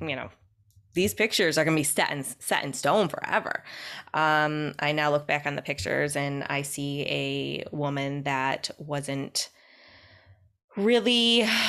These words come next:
um, f-, mentally there. And what I mean by that is I was just so fixated on worrying about what I was gonna look like on my wedding day versus the actual, you know,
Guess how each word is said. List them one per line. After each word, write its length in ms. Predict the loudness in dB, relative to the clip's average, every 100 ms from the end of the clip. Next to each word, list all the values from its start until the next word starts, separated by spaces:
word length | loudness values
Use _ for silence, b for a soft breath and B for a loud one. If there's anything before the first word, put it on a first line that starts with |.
| 2
um, 600 | 4 6 6 4 2 0
f-, 320 | -2 -8 -16 -10
mentally 680 | -4 0 2 2 4 4 4
there. 580 | 4 6 4 2 -2 0
And 240 | 0 2
what 100 | 0
I 60 | 0
mean 180 | -2 0
by 120 | 2
that 260 | 2 2
is 140 | 0 -2
I 100 | -4
was 120 | -4
just 160 | -6 -4
so 120 | -2
fixated 640 | -2 -4 -2 -2 -2 -2
on 180 | -2 -2
worrying 320 | -2 -2 -2
about 560 | -2 0 0 -2 -4 -6
what 200 | -4 -2
I 60 | -2
was 80 | -4
gonna 180 | -6 -8
look 140 | -6
like 360 | -8 -8 -10 -6
on 100 | -4
my 80 |
wedding 280 | -2 -2 -2
day 160 | -4 -4
versus 720 | -4 -6 -4 -4 -6 -8 -10 -10
the 380 | -8 -6 -6 -4
actual, 1000 | -4 -4 -6 -2 0 0 0 -2 -6 -12 _ -12
you 120 | -10
know, 300 | -8 -8